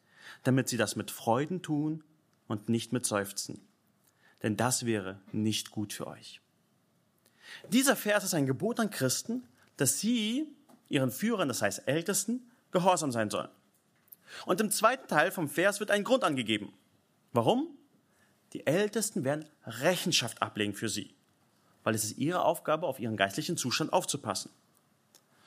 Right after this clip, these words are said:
Und jetzt ist die große Frage, wer gehört zu denen, auf die die Ältesten aufpassen werden? Alle, die in der Stadt leben? In Berlin wird's ein bisschen schwierig. Alle, die zum Gottesdienst kommen?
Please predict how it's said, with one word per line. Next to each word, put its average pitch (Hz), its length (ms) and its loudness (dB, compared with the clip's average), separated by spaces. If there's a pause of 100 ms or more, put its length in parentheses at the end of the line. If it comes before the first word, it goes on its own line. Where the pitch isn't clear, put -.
(340)
Und 143 160 4
jetzt 220 140 2
ist 233 140 0
die 226 60 -2
große 160 340 0
Frage, 110 420 2 (1040)
wer 202 400 2
gehört 160 480 0
zu 151 120 0
denen, 135 300 0
auf 113 120 -4
die 117 220 -2
die 113 100 -2
Ältesten 113 360 -2
aufpassen 113 460 -4
werden? 90 240 -4 (1160)
Alle, 208 300 4
die 175 120 -6
in 170 60 2
der 135 80 2
Stadt - 280 0
leben? 302 320 0 (840)
In 107 80 -8
Berlin 104 240 -2
wird's 180 140 -2
ein 208 40 -2
bisschen 196 180 -2
schwierig. 117 460 0 (1500)
Alle, 131 200 0
die 123 100 0
zum 120 180 -2
Gottesdienst 185 560 -2
kommen? 285 360 0